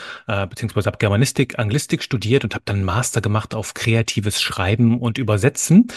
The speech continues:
und bin dann nach meinem Studium in die Welt des Marketings eingetaucht. Und damals hat mein Herz schon für die Buchstaben geschlagen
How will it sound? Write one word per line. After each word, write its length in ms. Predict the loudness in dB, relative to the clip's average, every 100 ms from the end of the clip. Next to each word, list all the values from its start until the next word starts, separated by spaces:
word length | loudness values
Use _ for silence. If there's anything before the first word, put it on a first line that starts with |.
| -14 -2
und 240 | 0 0 2
bin 240 | 2 2
dann 340 | 2 0 0 0
nach 220 | -2 0
meinem 240 | 0 0
Studium 420 | -4 -4 0 0
in 180 | 0 -2
die 140 | 0 0
Welt 340 | 0 -2 -4
des 200 | -4 -2
Marketings 640 | -2 0 0 -2 -4 -2
eingetaucht. 720 | -4 -4 -4 -6 -10 -12 -10 -6
Und 160 | 0
damals 320 | 4 4 2
hat 140 | 0 0
mein 100 | -2
Herz 260 | -2 -4
schon 240 | 0 0 0
für 160 | -2
die 80 | -4
Buchstaben 600 | -2 -4 -2 0 0 0
geschlagen 560 | -2 -2 0 0 0